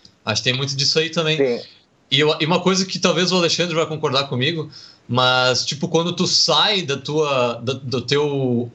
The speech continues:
Speaker 1: convívio social, né, d-, das pessoas que tu vê todo dia, ah, às vezes tu tem um olhar superior a pessoas que tão fora, porque elas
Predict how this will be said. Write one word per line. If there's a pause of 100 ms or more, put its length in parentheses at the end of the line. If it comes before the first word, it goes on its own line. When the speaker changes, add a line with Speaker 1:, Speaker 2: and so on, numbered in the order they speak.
Speaker 1:
convívio
social,
né,
d-,
das
pessoas
que
tu
vê
todo
dia, (680)
ah, (160)
às
vezes
tu
tem
um
olhar
superior
a
pessoas
que
tão
fora, (240)
porque
elas